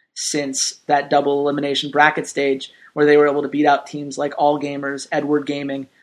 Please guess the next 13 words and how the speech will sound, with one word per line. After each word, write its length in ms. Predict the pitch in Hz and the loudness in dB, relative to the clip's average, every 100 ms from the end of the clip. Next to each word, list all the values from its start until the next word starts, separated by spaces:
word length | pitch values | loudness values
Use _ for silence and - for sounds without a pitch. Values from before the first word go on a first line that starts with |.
| _ | _
and 200 | - 139 | -6 -6
Braveheart 560 | 131 151 156 - 135 131 | 0 2 2 2 2 2
before 260 | 135 - 139 | -6 -4 -2
falling 400 | 139 131 139 135 | 2 2 0 -2
to 80 | |
E-Star 540 | 135 147 139 - 131 123 | -4 -4 -10 -4 -4 -4
twice. 640 | - 147 135 - - - _ _ _ _ _ _ _ _ _ _ - 180 - | -10 -2 -2 -2 -12 -12 _ _ _ _ _ _ _ _ _ _ -12 -12 -10
Can 560 | - 185 233 294 294 | -4 0 0 2 2
they 540 | 247 254 254 247 233 - _ | 2 2 0 -2 -6 -10 _
surprise 680 | - - 220 - 220 233 277 | -12 -4 -4 -2 2 4 4
some 180 | 294 311 | 0 -4
people? 540 | 285 320 320 359 370 | -4 -4 0 2 2
Well, 420 | 269 285 302 294 | 2 2 4 2